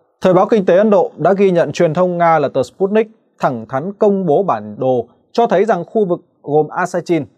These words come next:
Arunachal Pradesh do Trung Quốc kiểm soát và Kashmir do Pakistan kiểm soát là một phần của Ấn Độ.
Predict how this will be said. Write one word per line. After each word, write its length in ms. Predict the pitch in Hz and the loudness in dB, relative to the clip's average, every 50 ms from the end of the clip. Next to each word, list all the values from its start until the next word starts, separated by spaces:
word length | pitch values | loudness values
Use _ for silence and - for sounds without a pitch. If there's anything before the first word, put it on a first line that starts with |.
| _ _ - | _ _ -8
Arunachal 540 | - 170 175 180 180 165 - 175 165 156 143 | -6 -4 -2 -2 -2 -2 -2 -2 -2 -2 -2
Pradesh 480 | - 147 143 143 143 151 185 208 - _ _ _ _ _ _ | -4 -6 -6 -4 -2 -2 -4 -4 -6 _ _ _ _ _ _
do 200 | - 147 185 190 | -6 -2 -2 -2
Trung 300 | 185 190 - 220 196 180 180 | -2 -4 -6 -6 -6 -2 -2
Quốc 140 | 233 233 233 | -4 -4 -2
kiểm 180 | - 151 117 107 | -6 -8 -8 -6
soát 240 | - 160 196 226 - _ _ _ _ - | -6 -4 -4 -4 -6 _ _ _ _ -12
và 140 | 127 120 - _ - | -12 -12 -12 _ -6
Kashmir 460 | 208 220 214 - 165 151 147 135 113 _ | -6 -6 -6 -6 -6 -6 -6 -6 -8 _
do 140 | _ - 139 | _ -12 -10
Pakistan 520 | 120 135 135 - - 180 - - 147 135 120 | -6 -6 -8 -8 -8 -12 -10 -10 -10 -10 -10
kiểm 200 | - 135 113 104 | -10 -12 -12 -10
soát 240 | - 160 180 220 220 _ _ _ _ _ _ | -6 -4 -4 -4 -4 _ _ _ _ _ _
là 220 | - 151 170 170 170 | -6 -4 -2 -2 -2
một 240 | 170 165 170 170 - - | -2 -4 -4 -4 -4 -4
phần 180 | 170 139 123 | -6 -6 -6
của 80 | 113 117 | -8 -8
Ấn 80 | 123 | -4
Độ. 180 | 143 143 135 | -4 -4 -4